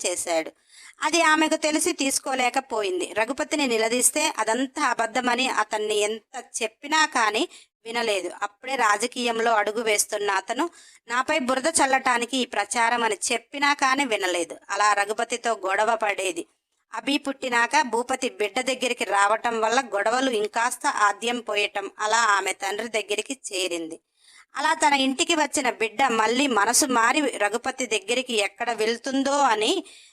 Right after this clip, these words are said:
రాజకీయంగా రఘుపతిని దెబ్బతీయటానికి, అభి తల్లి మనసులో నుంచి కూడా అతన్ని తీసివేయటానికి ఆమెకు హై ఫీల్ కోసం భూపతి కూతురికి డ్రగ్ ఇచ్చి రాబర్ట్ని పంపించాడు.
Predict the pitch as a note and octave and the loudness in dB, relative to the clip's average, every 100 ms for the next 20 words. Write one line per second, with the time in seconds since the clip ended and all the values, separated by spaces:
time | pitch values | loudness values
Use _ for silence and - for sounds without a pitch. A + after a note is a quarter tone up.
0 | _ B3 A3+ C4 D#4+ D#4+ D4+ D4 D4 D4 | _ -2 0 0 2 4 4 4 4 4
1 | - A3+ A3+ C#4 C4 C4 B3 G#3+ G#3 - | 2 0 0 -2 -2 -2 -2 -2 -2 -2
2 | - C4+ C#4 C#4 C#4 C#4+ E4+ - G#3+ G#3+ | 0 0 2 2 2 2 0 0 0 0
3 | C4 C#4 C4 B3+ A#3+ A3+ A#3 C4+ C4+ C#4+ | -2 0 0 0 2 0 0 0 2 2
4 | D4 D#4+ D#4 C#4+ C4 - - G4+ - A3+ | 2 0 0 0 0 0 -8 -6 -6 -4
5 | G#3 - A#3 - A#3+ A3+ A3 G#3+ G#3+ D4+ | -4 -4 0 0 0 0 2 2 0 0
6 | D4+ F4+ - - _ _ - B3+ C4+ D4 | -4 -6 -8 -20 _ _ -8 -4 -2 -2
7 | - C4+ D4 F4 E4 D#4 C4+ C4+ C#4+ C4+ | 2 2 2 2 0 0 0 0 0 0
8 | A3+ B3 B3+ C4 G#3+ - _ _ - - | -2 -2 -4 -4 -6 -8 _ _ -20 -12
9 | C4 B3+ A#3 G#3 A3 G#3+ B3+ - D4 D#4 | -10 -6 -4 -2 -2 -2 -4 -2 -2 0
10 | G#3 G#3 G#3+ - B3 - G3 E3+ F3 F3 | 2 4 2 -2 -8 -6 -6 -6 -10 -6
11 | E3 D#3+ | -6 -6